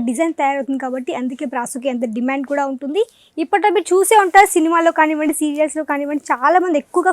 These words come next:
ప్రిఫర్ చేస్తున్నారు. So ప్రజెంట్ ట్రెండింగ్ కలెక్షన్స్. So ఇలాంటి కలెక్షన్స్ కూడా మంచి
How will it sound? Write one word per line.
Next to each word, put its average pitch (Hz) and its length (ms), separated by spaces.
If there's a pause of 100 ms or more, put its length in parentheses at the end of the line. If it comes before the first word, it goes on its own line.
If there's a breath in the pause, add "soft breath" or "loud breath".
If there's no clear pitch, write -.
ప్రిఫర్ 269 320
చేస్తున్నారు. 226 420 (340 soft breath)
So 285 200
ప్రజెంట్ 320 300
ట్రెండింగ్ 311 340
కలెక్షన్స్. 320 580
So - 160
ఇలాంటి 370 300
కలెక్షన్స్ 320 400
కూడా 320 180
మంచి 262 200